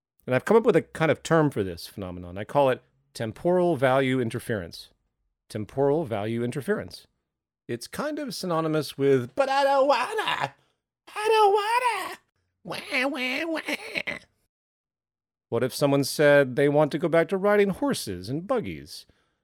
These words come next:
What about rickshaws? See, every culture and every generation is gonna have certain patterns of behavior they latch onto and become identified with. They're comfortable with it. I mean, we all know this, but it has to be stated. And I'm sorry, there's nothing more immature than react to new proposals for future organization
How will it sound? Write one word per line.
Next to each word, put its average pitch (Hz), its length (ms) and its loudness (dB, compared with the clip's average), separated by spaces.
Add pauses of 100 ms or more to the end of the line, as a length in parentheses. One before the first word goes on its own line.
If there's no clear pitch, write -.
(120)
What 85 120 -10
about 123 280 0
rickshaws? 110 880 0 (420)
See, 156 240 0
every 220 200 2
culture 190 400 4
and 160 80 2
every 156 140 2
generation 135 580 2
is 113 140 -8
gonna 143 160 0
have 131 120 0
certain 170 280 -6
patterns 151 320 0
of 156 80 -6
behavior 120 360 -2
they 101 140 0
latch 131 320 0
onto 135 500 0 (280)
and 113 120 -4
become 117 280 -2
identified 120 600 2
with. - 240 -12 (460)
They're 180 100 -4
comfortable 175 380 2
with 92 220 -12
it. - 180 -16
I 165 60 -10
mean, 180 80 -4
we 214 100 2
all 175 140 6
know 117 200 4
this, 113 240 0
but 113 160 -4
it 110 40 -2
has 147 160 -2
to - 80 -20
be 98 80 -14
stated. - 400 -10 (720)
And 131 80 -2
I'm 131 80 -2
sorry, 175 200 6
there's 160 120 2
nothing 185 220 2
more 143 140 4
immature 135 360 2
than 113 180 0
react 113 320 2
to - 60 -14
new 120 80 -2
proposals 120 500 -2
for - 120 -12
future 120 280 -4
organization 135 640 2